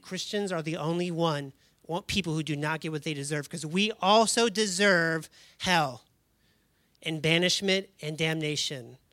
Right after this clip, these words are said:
But we don't get what we deserve. We get God's righteousness, and we get to be holy.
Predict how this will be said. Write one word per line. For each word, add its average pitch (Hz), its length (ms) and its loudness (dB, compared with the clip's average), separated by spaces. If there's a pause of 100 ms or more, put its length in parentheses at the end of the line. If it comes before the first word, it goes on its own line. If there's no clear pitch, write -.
(320)
But 151 120 -6
we 175 180 2
don't 175 160 4
get 165 140 -2
what 165 100 -4
we 156 100 -4
deserve. 147 600 -8
We 151 240 -2
get 147 400 0 (100)
God's 135 480 -6 (260)
righteousness, 139 800 -4
and 139 140 -8
we 143 100 -6
get 143 120 -8
to 151 80 -12
be 139 260 -8 (460)
holy. 135 600 -8